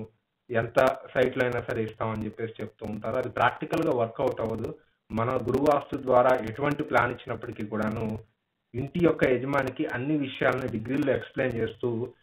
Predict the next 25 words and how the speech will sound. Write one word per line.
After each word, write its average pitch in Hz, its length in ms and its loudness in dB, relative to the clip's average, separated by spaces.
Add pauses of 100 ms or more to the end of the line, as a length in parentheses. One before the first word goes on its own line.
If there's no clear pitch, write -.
(180)
"ఇదిగోండి 123 360 2
ఇది 117 220 0
ఇక్కడ - 220 -2
వచ్చింది, 120 340 -2
ఇది 113 140 -2
ఇక్కడ 110 200 -4
వచ్చింది, 110 340 -6
ఇది 110 120 0
ఈ 110 100 0
డిగ్రీలో 117 420 -2
వచ్చింది, 110 380 -2 (380)
డోర్ 123 300 2
కరెక్ట్‌గా 117 400 2
రాలేదు, 110 400 2
లేదంటే 110 420 0 (380)
సెప్టిక్ - 360 -6
ట్యాంక్ 123 200 0
కరెక్ట్‌గా - 340 -2
రాలేదు, 107 340 0
కిచెన్ - 380 -6
సరిగ్గా 113 320 -2
రాలేదు, 107 360 0
వంటగది 110 440 -2
సరిగ్గా 107 320 -2
రాలేదు 104 380 -4